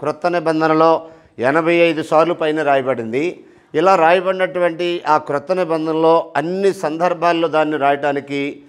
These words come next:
కారణం ఏంటి, దాని యొక్క ప్రాముఖ్యత ఏంటనే విషయాన్ని మనం గ్రహించాలి. ఎందుకు దాన్ని అంత ప్రాముఖ్యంగా గ్రహించాలనంటే చాలామందికి "సంగమా దానిది ఏముందలేండి" అని అంటారు. అంటే ఆ సౌండ్లోనే ఏం కనపడుతుంది?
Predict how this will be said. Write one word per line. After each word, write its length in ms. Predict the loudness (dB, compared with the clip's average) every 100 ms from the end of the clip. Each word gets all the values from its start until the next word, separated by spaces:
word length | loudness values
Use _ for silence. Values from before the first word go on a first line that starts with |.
| -20 -20 -2
కారణం 360 | 2 4 2 0
ఏంటి, 240 | -2 -6
దాని 260 | 0 2 2
యొక్క 400 | 0 2 4 2
ప్రాముఖ్యత 680 | 0 2 2 2 -2 -4 -4
ఏంటనే 340 | -2 -2 0
విషయాన్ని 380 | -2 -4 -6 -6
మనం 160 | -8
గ్రహించాలి. 540 | -4 -4 -4 -8 -12 -12 _ _ _ _ _ -6
ఎందుకు 400 | -6 -2 0 2
దాన్ని 420 | 2 2 4 2
అంత 180 | 2 0
ప్రాముఖ్యంగా 680 | 0 2 2 0 -4 -2 -2
గ్రహించాలనంటే 1200 | 2 0 0 -2 -2 0 -2 -2 -2 0 -2 -6 -4
చాలామందికి 1040 | -2 0 -2 -4 -6 -6 -2 -2 -2 -6 -18 _ _
"సంగమా 640 | -4 0 2 4 4 2 -4 -16 0
దానిది 340 | 2 2 0
ఏముందలేండి" 840 | 0 0 0 2 2 0 -2 -4 -8 -8
అని 100 | -8
అంటారు. 300 | -8 -14 -18 _ _ _ -12
అంటే 160 | 0 0
ఆ 60 |
సౌండ్లోనే 720 | 2 2 2 4 2 4 4
ఏం 80 | 2
కనపడుతుంది? 760 | 2 2 0 0 -2 -2 -2